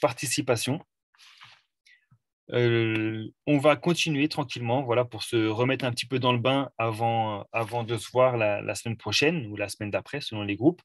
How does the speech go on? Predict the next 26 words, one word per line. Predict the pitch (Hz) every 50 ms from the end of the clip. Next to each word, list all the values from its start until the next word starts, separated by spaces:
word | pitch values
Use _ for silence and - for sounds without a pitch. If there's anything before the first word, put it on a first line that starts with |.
| _ - - - - - - - - - - _ _ -
Euh, | 113 117 117 113 110 110 110 107 110
on | 110 113 120
va | 123 131
continuer | 127 156 143 123 160 156 151
no-, | 143 127 120
notre | 120 131 139 135 -
chapitre | - 120 117 - 175 202 - - - _ _ _ _ _ _ _ _ _ _ -
et | - 127 127 120
puis, | - - - - - 156 160 190 - - _ - -
euh, | 120 120 113 110 107 104 98 95 95 92 95 92 92 92 95 95
et | - - 117
puis | - 131
voilà, | 113 98 110 123
on |
va | 123 104
le, | 98 101 -
on | 107 104
va | 101 107
le | 104
poursuivre | 101 - 107 - - 123 123
un | 110
petit | 98 - -
peu | 98 - 123 123
en, | 120 101 90 87 - _ _ - - - - _ _
en | - 127
ligne. | 127 123 113 131 143 113 90 -